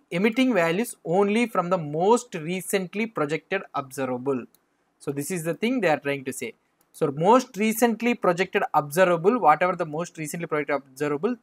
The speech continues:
that observable only will be taken into the consideration. If you try to see the practical implementation, then you will understand very clearly. Now if you, if you see the syntax of this, uh, switch map operator, we will be having two parameters. One is the project function,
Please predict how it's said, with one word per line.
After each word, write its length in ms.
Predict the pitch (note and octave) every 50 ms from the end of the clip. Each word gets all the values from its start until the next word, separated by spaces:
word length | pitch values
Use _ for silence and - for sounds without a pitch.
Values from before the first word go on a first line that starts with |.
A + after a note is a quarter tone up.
| _ _ _ _ _ _ _
that 180 | D#3 E3 F3 G3
observable 460 | F#3 F3+ E3 G3 G3 G3+ G3 G3 F#3+
only 160 | F#3+ G#3+ B3+
will 100 | A3+ G3
be 80 | E3 F3
taken 300 | - E3 D#3 - E3 D#3
into 120 | D3 D#3+
the 100 | F#3+ A#3+
consideration. 600 | - E3 D3 C3+ D3 C3 B2 A#2+ A2+ - A#2+ A2 - _ _ _ _ _ _ _
If 100 | - C#3+
you 40 | D3+
try 160 | C#3+ D#3 F3
to 80 | F3+ G3+
see 160 | G3 - F3+
the 100 | E3+ F3+
practical 460 | F3 _ - - D#3 D3+ - E3+ F3
implementation, 540 | E3+ D#3 D3+ D3+ D3+ D3+ D3 D3 - G3+ F3
then 100 | D3 C#3
you 80 | C#3+ C#3
will 80 | C#3
understand 380 | C3 C3 C3+ B2+ - C#3+ C3 B2+
very 180 | B2+ B2+ B2+ B2
clearly. 480 | - B2+ B2 A#2+ A#2+ D#3 G#3+ C4+ - _ _ _ _ _ _ _ _ _ _ _ _ _ _ -
Now 120 | F3 G#3+
if 80 | G#3 G3+
you, 140 | G#3 F3 - _ _ _ _ _ _ _ _ _ _ _ _ _
if 80 | F3 D#3
you 60 | F#3
see 180 | F3 - A#3+ A#3+
the 80 | G#3+
syntax 400 | G#3+ - G#3+ G#3+ G#3+ A#3 A3 -
of 160 | A3 G3 F3 E3+
this, 240 | F#3+ E3+ - -
uh, 380 | F#3 D#3 D3 C#3 C#3 C3+ C#3 -
switch 340 | - - - G3+ F#3 - - F#3
map 260 | F#3+ F#3+ F#3 F3 D#3+
operator, 500 | D3 C#3 - D3 C3+ C3+ D#3 A3 B3+ B3+
we 160 | G3+ F#3 F3+
will 80 | F3+ E3
be 80 | F3
having 280 | E3 E3 E3 F3 E3+ -
two 160 | - G#3 G#3
parameters. 540 | - F3 C#3 C3+ C3+ C3+ C3 F3+ A3 A#3 -
One 140 | F3+ D#3+ E3+
is 80 | E3
the 80 | F3+ F3
project 380 | - D3 D3 D3 E3 - -
function, 420 | - E3 D#3 D3+ - A3+ B3 D4